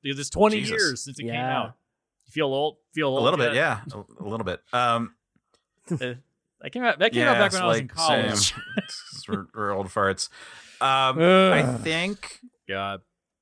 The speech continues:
Speaker 1: I, I had, I had one last thought, which was regards to, like, something that they could steal.
Speaker 3: Oh, yeah.
Speaker 1: Um, there was, um, there was a comic series that was a spin-off from The Authority that Garth Ennis
Speaker 2: Oh,
Speaker 1: wrote
Speaker 2: yeah,
Speaker 1: called
Speaker 2: yeah.
Speaker 1: Kev. Remember Kev?
Speaker 3: Hmm.
Speaker 1: Uh,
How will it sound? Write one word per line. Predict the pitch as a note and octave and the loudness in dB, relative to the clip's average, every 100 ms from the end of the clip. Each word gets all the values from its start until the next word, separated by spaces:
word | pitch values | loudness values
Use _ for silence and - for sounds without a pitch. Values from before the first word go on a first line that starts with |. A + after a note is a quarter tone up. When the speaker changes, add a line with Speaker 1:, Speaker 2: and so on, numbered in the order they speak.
| - | 4
Speaker 1:
I, | F3+ | 6
I | F#3 | 8
had, | G#3 B3 E3 | 6 6 2
I | F#3 | 2
had | A3 D#3 | 2 2
one | D3 F3+ F#3 | 0 0 2
last | E3 D3 - | 0 0 -2
thought, | C#3 A#2+ A2 - | -2 -2 -2 -8
which | C3 C3+ | -14 -10
was | |
regards | C3 B2 B2+ A#2+ - | -10 -6 -4 -6 -8
to, | - B2+ A#2 | -10 -8 -4
like, | A#2 A2+ | -4 -4
something | - C3 B2 | -6 -8 -8
that | |
they | A#2+ | -10
could | A2+ G2+ | -12 -4
steal. | - | 4
Speaker 3:
Oh, | F#3+ | 6
yeah. | G#3+ A3 B2 - _ _ _ | 8 4 0 -6 _ _ _
Speaker 1:
Um, | B2+ B2+ B2+ B2 G#2+ _ _ _ - | -4 -2 -2 -8 -14 _ _ _ -6
there | C#3+ F#3 | 2 4
was, | A#3 G3 | 4 2
um, | F3+ D#3 C#3+ B2 _ _ _ _ _ C#3+ | 2 2 0 -8 _ _ _ _ _ -6
there | C#3+ | -2
was | D3 | 0
a | C3+ | -2
comic | - E3+ E3 D#3 | -2 2 2 0
series | - C#3 B2+ A#2+ A#2 | -4 -6 -6 -8 -10
that | B2 B2+ B2 | -8 -8 -8
was | B2 A#2+ | -12 -12
a | A2+ | -12
spin-off | - - E3+ D3 C3+ | -10 -4 2 4 4
from | C3 A#2+ | 0 -4
The | A#2 | -6
Authority | - C3 C3 B2+ A2+ | -4 -4 -2 -2 -4
that | G#2+ | -6
Garth | G#2+ A#2+ A2+ | -6 -6 -6
Ennis | A#2 A#2+ | -4 2
Speaker 2:
Oh, | B2 | 4
Speaker 1:
wrote | |
Speaker 2:
yeah, | A#2+ B2 A#2+ | 4 4 2
Speaker 1:
called | G#2+ | 2
Speaker 2:
yeah. | A#2 A#2+ G#2+ | 2 4 2
Speaker 1:
Kev. | C#3 D3+ D3 - | 0 -8 -20 -16
Remember | C3 C#3+ | -12 -10
Kev? | C3+ C#3+ D3 D3 | -6 -4 -4 -6
Speaker 3:
Hmm. | B2+ B2+ | -6 -6
Speaker 1:
Uh, | A#2 | -8